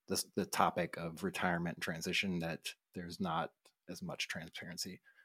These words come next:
It's what you said, right? It's, uh, the process is there, it works. It's not exactly perfect. It's a little bit broken in some, some aspects of it.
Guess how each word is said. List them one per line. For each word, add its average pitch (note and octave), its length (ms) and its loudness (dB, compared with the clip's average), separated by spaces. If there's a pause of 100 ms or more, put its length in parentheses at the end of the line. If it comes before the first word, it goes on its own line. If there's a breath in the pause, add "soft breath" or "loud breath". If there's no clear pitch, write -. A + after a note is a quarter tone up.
(140)
It's G2 160 2
what G2 160 10
you F#2 80 6
said, D#2+ 320 6
right? E2+ 220 -4 (100)
It's, - 220 4
uh, E3+ 340 -2 (1040)
the G#2+ 60 6
process F#2+ 520 10
is - 440 6 (300)
there, A#2+ 640 12
it F2+ 140 0
works. - 720 6
It's - 180 -2
not F2 180 6
exactly E2+ 400 6
perfect. - 720 2
It's - 200 -4
a F#2 80 -4
little F2 240 2
bit - 140 -6
broken F#2 340 8
in F2 120 2
some, F2+ 440 0
some E2+ 240 2
aspects E2+ 440 2
of F2 120 0
it. - 220 0